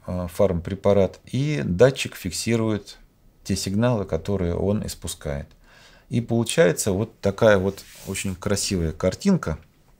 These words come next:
Вот на этой картиночке мы видим, как, а, радиофармпрепарат находится в проекции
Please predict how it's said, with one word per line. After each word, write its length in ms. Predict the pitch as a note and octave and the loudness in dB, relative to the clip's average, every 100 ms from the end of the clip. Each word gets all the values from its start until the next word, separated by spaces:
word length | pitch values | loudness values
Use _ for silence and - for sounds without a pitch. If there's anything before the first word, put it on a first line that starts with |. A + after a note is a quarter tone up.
| _ _ _ _ _ - - - _ _ _ _ _ _ - - - - - - - - - _ - _ _ - | _ _ _ _ _ -20 -20 -20 _ _ _ _ _ _ -20 -18 -16 -16 -20 -20 -20 -20 -20 _ -20 _ _ -10
Вот 200 | G2 - | -8 0
на 80 | G#2 | 0
этой 180 | G2+ E2+ | 2 2
картиночке 680 | G2+ F#2+ F3 E3+ - - | 2 2 0 0 0 0
мы 140 | F#2 F#2+ | 2 2
видим, 380 | G2+ F#2 F2 E2 - - - - _ _ _ - - - _ - _ _ _ _ _ - | 2 2 0 -2 -10 -20 -20 -20 _ _ _ -20 -20 -20 _ -20 _ _ _ _ _ 0
как, 380 | A2 G2 - - | 4 6 4 -2
а, 680 | F2+ F#2 F2+ F2 E2+ E2+ E2 F2 - _ _ _ _ _ - | 4 4 4 2 0 0 -2 -8 -20 _ _ _ _ _ -2
радиофармпрепарат 1400 | F#2+ G2 F#2 - G2+ F2 E2 F2 E2+ F#2+ F#2+ E2 - _ _ _ - _ _ _ | 0 2 0 2 2 2 0 -2 2 6 6 4 -4 _ _ _ -20 _ _ _
находится 540 | F2+ F#2+ - F#2 D#2+ D#2+ | 0 0 2 0 0 -4
в 60 | |
проекции 800 | - G#2 G2+ F2+ D#2 - E2 D2 | -2 2 4 4 0 -4 -4 -6